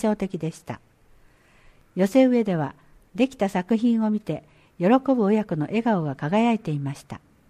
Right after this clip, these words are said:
そんな親子と触れ合えたスタッフの笑顔も輝いていました。今後も親子元気アップ事業を継続して実施してまいりますので、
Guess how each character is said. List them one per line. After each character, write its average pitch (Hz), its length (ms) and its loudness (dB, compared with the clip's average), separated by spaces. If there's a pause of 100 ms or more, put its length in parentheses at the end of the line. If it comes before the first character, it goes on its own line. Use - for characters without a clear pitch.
(520)
そ 226 200 2
ん 269 80 4
な 254 140 4
親 247 200 2
子 170 100 -6
と - 140 -4
触 185 120 -4
れ 202 160 2
合 185 80 2
え 175 60 -2
た - 220 -8 (140)
ス - 100 -20
タ 254 120 4
ッ - 40 6
フ 226 160 -8
の 165 100 0
笑 202 180 0
顔 180 180 0
も 147 160 -4
輝 208 360 -2
い 196 60 -6
て - 120 -8
い 147 100 -4
ま 135 140 -6
し - 80 -16
た。 - 180 -16 (1160)
今 254 240 4
後 240 100 2
も 202 220 -2 (300)
親 262 240 4
子 160 160 -4
元 214 220 0
気 240 140 -2
ア 240 60 2
ッ - 20 -4
プ 233 180 -4
事 208 120 -2
業 175 260 0
を 143 40 -2
継 208 220 0
続 220 260 -2
し 208 60 -8
て 196 160 -2
実 202 300 -4
施 - 20 -2
し - 60 -8
て 208 180 -2
ま 196 140 0
い 202 80 0
り 196 80 0
ま 190 140 -2
す - 120 -10
の 143 120 -4
で、 123 180 -12